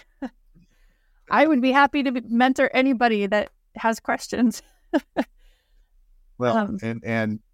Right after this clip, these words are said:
Speaker 2: that's one thing I wanted to make sure everybody knew. We are gonna make sure you know how to get a hold of Sarah at the end, because obviously, again, a tremendous resource. I've, I've loved what she's done with Doctor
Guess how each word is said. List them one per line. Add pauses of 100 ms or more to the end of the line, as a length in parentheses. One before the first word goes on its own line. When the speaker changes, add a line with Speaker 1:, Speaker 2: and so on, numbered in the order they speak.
(180)
Speaker 2:
that's
one
thing
I
wanted
to
make
sure
everybody
knew.
We
are
gonna
make
sure
you
know
how
to
get
a
hold
of
Sarah
at
the
end,
because
obviously, (360)
again,
a
tremendous
resource.
I've, (120)
I've
loved
what
she's
done
with
Doctor